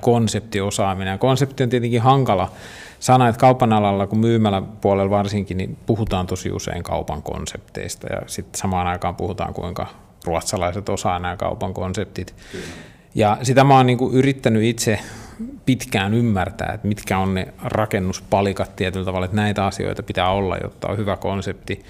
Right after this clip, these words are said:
Speaker 1: Ja ehkä tässä niinku Dollar Storenkin tapauksessa, kun mä sit yritin vähän Mikaa niinku haastaa tai löytää sitä, eh, kultaista jyvää sieltä, niin, eh, Mika mun mielestä hyvin kiteytti, että toki siinä oli monta elementtiä, mitä hän toi esille, mut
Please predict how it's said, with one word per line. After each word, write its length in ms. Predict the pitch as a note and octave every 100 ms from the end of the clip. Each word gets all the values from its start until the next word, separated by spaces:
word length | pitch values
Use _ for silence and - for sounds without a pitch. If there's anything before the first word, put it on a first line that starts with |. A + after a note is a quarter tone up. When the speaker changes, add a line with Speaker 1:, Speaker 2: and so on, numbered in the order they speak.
| - - - - _
Speaker 1:
Ja 360 | G#2+ G2+ F#2+ F2+ - - - - - - _ -
ehkä 320 | D#3 A2+ - A#2+
tässä 300 | B2+ - C#3+
niinku 440 | C#3+ C#3+ C3 C3 D#3+
Dollar 320 | C#3 C3+ C3
Storenkin 420 | A#2+ - A#2+ A#2 A2+
tapauksessa, 800 | A2 A#2 G#2+ - A2 - A2+ - - -
kun 100 | G#2
mä 80 |
sit 240 | G2+ G#2 G#2
yritin 340 | - A2 G#2 G#2
vähän 200 | G#2+ G#2+
Mikaa 340 | G#2+ - G#2
niinku 320 | G2 G2 G2+ - - -
haastaa 500 | - C#3 G2 - G2+
tai 220 | - B2
löytää 380 | C3+ B2+ - F#2+
sitä, 340 | - G2 F#2+ F#2+ - - - - _
eh, 240 | - - - C3 - G3 F3+ -
kultaista 460 | C3 A#2 A2 -
jyvää 400 | A2 B2 A2+ G2
sieltä, 400 | F#2+ G2 F#2+ F#2
niin, 200 | G2 F#2+ - - - - -
eh, 240 | - - -
Mika 420 | F2+ G2 B2 A#2+
mun 140 | B2+
mielestä 260 | C#3 C#3+ D#3
hyvin 180 | C#3+ C3+
kiteytti, 560 | D#3 D#3 A#2 F#2 -
että 180 | G2 F2+ F#2+ F#2+ F2+
toki 220 | A#2 A2+
siinä 220 | B2 B2
oli 120 | C3 C3+
monta 320 | B2 A#2 A2
elementtiä, 440 | A2 G#2 G2+ -
mitä 160 | G2+ G2+
hän 140 | G#2+
toi 200 | G#2 A2
esille, 340 | G#2 G2+ G2 F2+
mut 280 | F2+ F#2